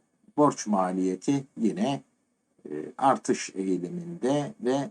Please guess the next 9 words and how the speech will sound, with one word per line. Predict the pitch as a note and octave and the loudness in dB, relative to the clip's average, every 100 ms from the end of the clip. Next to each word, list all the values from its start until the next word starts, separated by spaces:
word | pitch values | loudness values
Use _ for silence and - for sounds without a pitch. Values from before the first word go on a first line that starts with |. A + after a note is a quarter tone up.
| - | -2
aktif | B2+ - F#2+ - | -2 -2 -8 -2
karlılığı | - A#2+ F#2+ F2+ F#2 C3 | 2 4 4 -2 0 2
yüzde | C#3 A#2 F#2 - F2+ | 2 2 -2 -2 2
yirmi | A2 A2 G#2+ | 2 4 2
altıdan | F2+ F2 - F#2 C#3 D3+ C#3+ _ _ _ _ | 2 -2 -6 0 2 2 -2 _ _ _ _
yüzde | A#2+ G#2+ F2 C3+ | 0 0 0 0
otuz | B2+ G#2 - C#3+ - - | 0 0 0 -2 -2 -8
üçe | G2 - F#3 F3+ - | -6 2 2 2 0
artmış. | G#3 - - B2+ - - | -2 -2 -4 -2 -2 -6